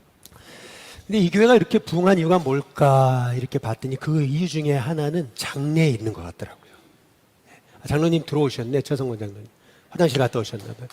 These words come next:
박수 한번 쳐드리시기 바랍니다. 예. 장례 사역 열심히 한다고 박수 쳐드리시-, 드리는 거예요.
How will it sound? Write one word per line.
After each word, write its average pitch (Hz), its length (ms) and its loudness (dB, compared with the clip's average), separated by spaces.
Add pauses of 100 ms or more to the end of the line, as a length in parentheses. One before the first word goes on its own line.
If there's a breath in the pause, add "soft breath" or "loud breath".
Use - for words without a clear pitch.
(360 loud breath)
박수 196 220 8
한번 208 160 10
쳐드리시기 190 440 6
바랍니다. 127 540 4 (160)
예. 113 100 -4 (2250)
장례 185 260 6
사역 196 260 10
열심히 180 360 6
한다고 180 320 6
박수 151 260 0
쳐드리시-, 180 560 0
드리는 147 380 0
거예요. 117 600 2